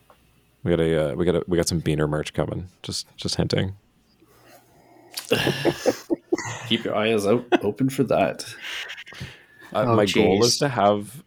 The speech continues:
Speaker 1: is to have, like, everybody having a, a, like, a certain, at least, like, a shirt, you know, like, something, some logo that's, you know, we'll get Southey's betting thing going. It's gonna have its own thing. It's gonna be merch, baby.
Speaker 2: <laughs> That's the idea,
Speaker 1: Merch,
Speaker 2: right?
Speaker 1: baby.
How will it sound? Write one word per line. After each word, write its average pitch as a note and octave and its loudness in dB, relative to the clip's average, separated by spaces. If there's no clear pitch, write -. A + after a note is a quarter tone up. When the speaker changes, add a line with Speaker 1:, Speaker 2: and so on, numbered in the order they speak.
Speaker 1:
is F#2+ 0
to F#2+ -2
have, F#2 0
like, E2+ 2
everybody E2+ 0
having F2 -2
a, E2+ 2
a, E2 -2
like, D2+ -4
a D#2 -4
certain, D#2 -2
at F#2 0
least, G3 2
like, F3 0
a - -2
shirt, - -6
you C2+ -10
know, D#2 -6
like, D2+ -8
something, E2 -8
some G#2 -4
logo D#2+ 2
that's, - -8
you E2 0
know, D#2 2
we'll D#2+ 0
get D#2+ 0
Southey's E2 0
betting D#2 -2
thing F2 -2
going. F2 2
It's F2 -6
gonna E2 -2
have D#2+ 0
its D#2+ -8
own E2+ 2
thing. F#2 0
It's F2 -10
gonna E2+ -2
be E2 2
merch, D#2+ 0
baby. D#2+ 2
Speaker 2:
<laughs> - -20
That's G#2 0
the G#2+ 0
idea, G2+ 0
Speaker 1:
Merch, F#2 6
Speaker 2:
right? C3 0
Speaker 1:
baby. G2+ 2